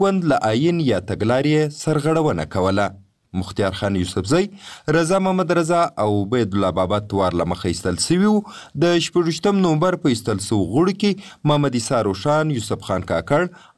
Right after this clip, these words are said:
او نصر الله زیره شامل وو. له ګونده ایستل سوو غړو بیا پر ویشتم او اته ویشتم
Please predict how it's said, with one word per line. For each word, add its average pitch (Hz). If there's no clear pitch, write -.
او 123
نصر 135
الله 143
زیره 92
شامل 85
وو. 95
له 175
ګونده 202
ایستل 143
سوو 127
غړو 170
بیا 170
پر 104
ویشتم 151
او 98
اته 90
ویشتم 92